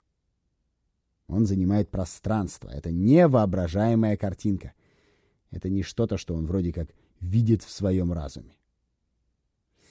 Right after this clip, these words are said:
Если разум видит маленькие воображаемые картинки,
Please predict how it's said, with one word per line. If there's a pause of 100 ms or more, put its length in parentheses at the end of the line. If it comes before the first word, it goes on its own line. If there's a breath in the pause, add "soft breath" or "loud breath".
(300 soft breath)
Если
разум
видит
маленькие
воображаемые
картинки,